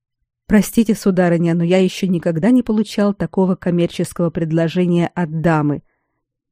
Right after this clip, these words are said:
Я начинаю думать, а не играете ли вы на бирже?» «Пока нет, но, может, с вами на пару и поиграю», лукаво отозвалась графиня и взяла быка за рога.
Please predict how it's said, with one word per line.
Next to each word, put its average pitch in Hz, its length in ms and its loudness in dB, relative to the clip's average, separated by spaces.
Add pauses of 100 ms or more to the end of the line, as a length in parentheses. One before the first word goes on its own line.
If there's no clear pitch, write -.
(180)
Я 190 160 4
начинаю 175 480 2
думать, 175 420 0 (320)
а - 100 -2
не 175 220 2
играете 214 460 2
ли 214 80 2
вы 214 100 2
на 214 140 2
бирже?» 156 480 -4 (1200)
«Пока 220 320 2
нет, 240 340 2 (500)
но, 240 140 2
может, 254 420 0
с - 140 -10
вами 233 380 2
на 208 120 0
пару 185 240 -2
и 202 120 0
поиграю», 170 600 0 (300)
лукаво 190 420 0
отозвалась 170 560 -2
графиня 233 600 0 (340)
и 220 100 2
взяла 175 380 2
быка 175 300 -2
за 175 120 0
рога. 160 440 -2